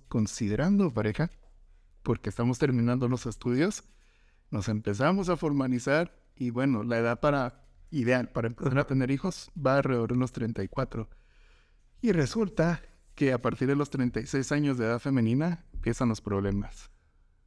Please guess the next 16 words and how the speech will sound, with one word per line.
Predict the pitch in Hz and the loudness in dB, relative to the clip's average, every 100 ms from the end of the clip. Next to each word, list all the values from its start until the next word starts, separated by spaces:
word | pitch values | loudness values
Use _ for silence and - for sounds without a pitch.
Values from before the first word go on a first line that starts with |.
| _ _ - | _ _ -6
Y | 117 | -4
a | |
partir | - 104 104 | 0 0 2
de | 113 | 2
los | 131 | 0
cuarenta | - 147 143 139 147 | 0 2 2 0 0
de | 131 | 2
edad | 120 117 | 2 2
masculina | 123 - 127 120 127 156 | 0 0 0 0 0 0
o | |
cuarenta | 139 120 110 110 | 0 0 0 -2
y | |
cinco | - 120 127 170 202 - | -2 -2 0 0 -2 -8
también | - 101 90 | -6 -2 0
empiezan | 117 - 104 110 | 0 -2 -4 -4
problemas. | 104 113 135 127 110 | -2 0 2 0 -2